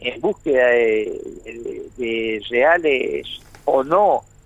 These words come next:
demandas legítimas, porque se vive una crisis, nadie puede desconocer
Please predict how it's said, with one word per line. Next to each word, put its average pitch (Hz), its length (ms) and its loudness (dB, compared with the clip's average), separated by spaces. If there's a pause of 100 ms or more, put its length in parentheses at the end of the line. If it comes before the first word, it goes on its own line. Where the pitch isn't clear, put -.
(220)
demandas 151 560 2
legítimas, 143 640 -2
porque 127 240 0
se 123 220 -2
vive 233 260 0
una 131 240 4
crisis, 240 460 -4
nadie 170 320 2
puede 185 300 2
desconocer 135 760 0